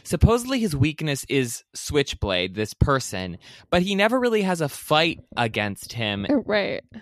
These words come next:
Speaker 1: Switchblade
Speaker 2: just
Speaker 1: just takes a rocket launcher and
Speaker 2: <laughs>
Speaker 1: shoots him at one point, and their whole, like,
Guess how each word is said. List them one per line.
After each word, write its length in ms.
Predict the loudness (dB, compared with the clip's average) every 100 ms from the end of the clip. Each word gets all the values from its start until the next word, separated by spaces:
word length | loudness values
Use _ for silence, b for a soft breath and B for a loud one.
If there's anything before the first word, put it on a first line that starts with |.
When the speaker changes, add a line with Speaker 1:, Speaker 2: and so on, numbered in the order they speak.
| -14
Speaker 1:
Switchblade 720 | -4 0 0 0 0 2 2
Speaker 2:
just 300 | 0 -2 -6
Speaker 1:
just 200 | -16 -2
takes 300 | 0 2 2
a 100 | 0
rocket 540 | 4 4 4 2 -4
launcher 500 | 0 2 2 2 2
and 200 | 0 0
Speaker 2:
<laughs> 20 |
Speaker 1:
shoots 400 | -2 0 0 0
him 160 | -4 -4
at 160 | -4 -4
one 220 | -4 -2
point, 340 | -2 -2 0
and 280 | 0 0 -2 -2
their 160 | 2 2
whole, 280 | 2 2 2
like, 180 | 0